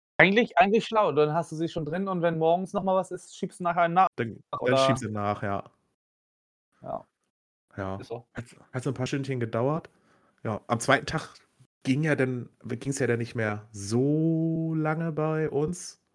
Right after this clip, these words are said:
Speaker 2: Aber da waren wir in der Bierpongbar. Das war ja auch ganz nett.
Speaker 1: Das war
Speaker 2: Hatte
Speaker 1: auch
Speaker 2: ich
Speaker 1: noch mal
Speaker 2: vorher auch noch
Speaker 1: ein
Speaker 2: nicht
Speaker 1: Highlight,
Speaker 2: gesehen.
Speaker 1: ja.
Speaker 2: Ja. Und
Speaker 1: Ach
Speaker 2: das war
Speaker 1: so.
Speaker 2: auch so wieder, ne? Das, du hast zwar in den Straßen auch so viele Menschen, es ging viel, aber das war auch einfach nicht überfüllt. Ich meine, gut, wir waren rechtzeitig da. Das war ja früher Nachmittag oder so oder später Nachmittag, keine Ahnung.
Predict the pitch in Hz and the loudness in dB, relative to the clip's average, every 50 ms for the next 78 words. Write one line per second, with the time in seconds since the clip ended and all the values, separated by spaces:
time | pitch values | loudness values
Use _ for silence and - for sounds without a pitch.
0 | _ _ _ _ _ _ _ - - 127 135 123 127 135 170 175 156 139 135 123 | _ _ _ _ _ _ _ 0 4 4 6 6 8 8 8 8 10 8 8 8
1 | 113 - 123 156 - - 104 98 95 90 92 92 90 127 139 - 196 170 139 120 | 6 6 6 6 4 4 -2 -6 -4 -2 -2 0 2 2 2 4 4 4 6 4
2 | 143 - - 101 92 95 95 - 104 95 120 - - - _ _ _ _ _ _ | 4 4 2 0 0 0 -4 -2 2 2 2 2 0 -4 _ _ _ _ _ _
3 | - 127 - - 135 - - 131 165 165 165 156 131 117 110 120 139 135 107 104 | -14 -14 -14 -14 -2 2 6 6 8 8 10 10 10 10 8 8 6 4 2 -2
4 | 104 120 131 127 127 127 127 - 135 131 131 131 - - _ _ _ _ _ _ | -2 0 0 2 2 0 0 -2 -2 -4 -4 -6 -8 -12 _ _ _ _ _ _
5 | _ - 120 117 113 110 101 - - _ _ _ _ _ _ _ _ _ _ _ | _ -2 0 2 2 0 -2 -4 -8 _ _ _ _ _ _ _ _ _ _ _
6 | - 143 170 - - 208 - 240 - - - 180 117 117 101 95 98 110 147 190 | 4 4 4 6 6 4 4 4 2 0 -2 -4 -4 -4 -4 -4 -2 0 0 -2
7 | 196 - - 135 - - - - - _ _ _ _ _ _ _ _ - 139 135 | 0 0 0 0 0 -2 -10 -16 -20 _ _ _ _ _ _ _ _ 2 4 4
8 | 196 208 - - 160 135 120 120 - - - - 143 151 143 135 - - 147 165 | 4 4 2 0 -2 -2 -2 -4 -6 -6 -4 -2 0 0 0 0 0 2 2 2
9 | 185 - - - - - - - - 185 185 160 165 175 185 - - 156 - - | 2 2 0 -2 -2 -4 -6 -6 -2 -2 0 0 0 -2 -2 -4 -6 -8 -8 -6
10 | - 180 196 185 196 156 139 139 139 135 - 135 - - 147 135 135 131 127 135 | -4 -4 -2 -2 0 0 2 0 0 -2 -4 -4 -2 0 0 0 0 0 0 -2
11 | 143 - 147 131 143 139 135 143 135 123 113 - - 151 120 107 110 110 113 117 | -2 -2 -4 -4 -2 -2 0 2 2 0 0 0 0 0 2 2 2 4 2 2
12 | - - 107 98 98 98 101 95 101 101 - - - 98 92 95 - - 107 98 | 0 0 0 2 2 0 0 0 -2 -4 -4 -4 -4 -4 -4 -4 -2 2 2 2
13 | 92 87 - - - - 101 92 90 87 92 - - - - 95 90 - - 104 | 2 2 -2 -4 -4 -2 0 0 0 -2 -4 -6 -6 -4 -2 -2 0 -2 -4 -4
14 | - - 92 90 90 95 101 101 95 95 - - 98 - 87 - - - 107 101 | -4 -4 -4 -2 -2 -2 -2 -2 -2 -2 -2 -4 -4 -4 -4 -6 -6 -4 -4 -4
15 | 92 82 92 92 98 110 101 98 101 - - 95 98 95 - 107 110 110 113 123 | -4 -4 -6 -8 -6 -6 -6 -6 -6 -6 -6 -6 -4 -2 -2 0 0 -2 -2 -4
16 | 120 | -6